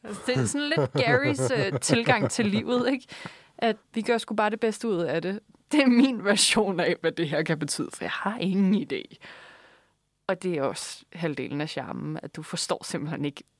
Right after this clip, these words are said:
Speaker 1: hvor den her film er på vej hen, for du kan, kan ikke andet med netop en Paul Thomas Anderson-film, end bare læne dig tilbage og regne med, at karaktererne tager historien videre.
Speaker 2: Mm.
Speaker 1: Og er der noget bedre end det?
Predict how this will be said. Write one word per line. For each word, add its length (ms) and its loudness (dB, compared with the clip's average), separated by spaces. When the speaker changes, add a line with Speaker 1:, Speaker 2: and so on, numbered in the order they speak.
Speaker 1:
hvor 440 -8
den 140 -4
her 80 -2
film 280 -8
er 80 -4
på 140 -8
vej 200 -6
hen, 180 -6
for 80 -20
du 120 -12
kan, 220 -4
kan 180 0
ikke 240 -6
andet 280 -6
med 220 2
netop 320 -2
en 120 -6
Paul 200 -6
Thomas 260 -6
Anderson-film, 600 -6
end 120 -6
bare 200 -2
læne 200 -2
dig 80 -4
tilbage 440 -4
og 300 -4
regne 220 0
med, 140 -2
at 160 -8
karaktererne 840 -4
tager 200 -6
historien 500 -6
videre. 420 -6
Speaker 2:
Mm. 100 -2
Speaker 1:
Og 160 2
er 80 -2
der 120 -4
noget 340 -2
bedre 380 -4
end 140 -6
det? 160 -8